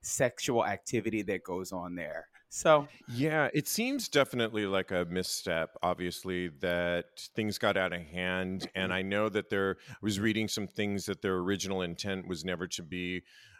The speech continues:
Speaker 2: in adult performers and repre-,
Speaker 1: Uh-huh.
Speaker 2: having a platform for that. But I'm sorry, but when you started to get hundreds and thousands and make millions of dollars
Speaker 1: And they
Speaker 2: off
Speaker 1: made
Speaker 2: of
Speaker 1: so
Speaker 2: these
Speaker 1: much
Speaker 2: people, at what
Speaker 1: money.
Speaker 2: point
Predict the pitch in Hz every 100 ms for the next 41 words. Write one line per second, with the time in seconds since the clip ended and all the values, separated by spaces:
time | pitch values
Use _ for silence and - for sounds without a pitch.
0 | _ _ - 104 104 98 92 95 95 -
1 | 98 - 101 92 95 95 87 90 90 92
2 | 90 123 113 110 98 107 - 98 101 95
3 | - 123 151 - 147 113 107 98 95 95
4 | 95 95 - - - 127 123 117 - 123
5 | - 147 160 110 98 104 110 104 - 120
6 | 120 120 113 - 101 85 107 104 104 98
7 | _ _ _ _ _ 113 110 113 110 110
8 | 98 95 92 90 95 107 101 107 101 104
9 | 104 104 - - _ 101 98 101 104 101
10 | 90 98 104 110 110 107 104 104 - 92
11 | 87 78 92 120 113 90 82 90 95 135
12 | 170 95 196 101 98 160 165 170 165 127
13 | 127 131 87